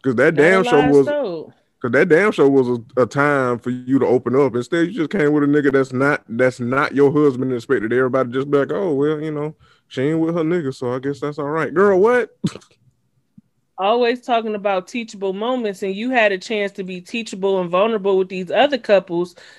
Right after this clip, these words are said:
Speaker 2: who maybe have, don't have as much skin in the game as you, or I don't know. You coulda just been transparent
Speaker 1: Yeah, they coulda
Speaker 2: at a
Speaker 1: just been your
Speaker 2: black
Speaker 1: support
Speaker 2: couples
Speaker 1: system.
Speaker 2: dinner.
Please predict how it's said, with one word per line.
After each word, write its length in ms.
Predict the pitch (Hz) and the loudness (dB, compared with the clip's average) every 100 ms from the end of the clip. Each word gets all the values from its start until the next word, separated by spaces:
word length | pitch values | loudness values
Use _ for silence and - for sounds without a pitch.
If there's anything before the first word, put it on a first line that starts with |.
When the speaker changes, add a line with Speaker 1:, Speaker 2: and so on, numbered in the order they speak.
| _ _ | _ _
Speaker 2:
who 220 | 240 202 | -2 2
maybe 340 | 196 208 208 | 4 2 2
have, 340 | 214 202 185 170 | 2 2 0 -4
don't 280 | 185 196 | -2 -2
have 200 | 202 196 190 | 0 0 0
as 80 | 180 | -2
much 240 | 185 180 | -2 -2
skin 420 | - 190 190 185 | -4 -4 -2 0
in 80 | 180 | -2
the 80 | 175 | -2
game 340 | 185 180 180 | 0 0 -2
as 160 | 175 170 | -6 -4
you, 300 | 175 180 190 _ _ _ _ _ | -2 -2 -4 _ _ _ _ _
or 560 | 190 185 175 165 165 - _ _ _ _ _ _ _ _ _ _ _ _ _ _ - | 2 4 4 2 -2 -12 _ _ _ _ _ _ _ _ _ _ _ _ _ _ -2
I 100 | 202 | 0
don't 160 | 233 185 | 2 2
know. 140 | 175 | 2
You 180 | 180 226 | 0 -2
coulda 260 | 247 370 311 | 2 2 2
just 220 | 294 247 | -2 0
been 160 | 254 | 0
transparent 840 | 247 262 240 220 220 233 240 208 190 | 0 2 4 2 2 0 2 2 4
Speaker 1:
Yeah, 140 | 190 | 4
they 120 | 147 | 4
coulda 140 | 208 202 | 4 6
Speaker 2:
at 60 | 196 | 8
a 20 | 226 | 6
Speaker 1:
just 80 | 180 | 4
been 80 | - | 0
your 60 | |
Speaker 2:
black 200 | 185 220 | 4 6
Speaker 1:
support 140 | 233 - | 6 4
Speaker 2:
couples 360 | 269 254 247 214 | 2 4 2 2
Speaker 1:
system. 240 | 196 208 | 4 4
Speaker 2:
dinner. 240 | 175 147 | 2 -4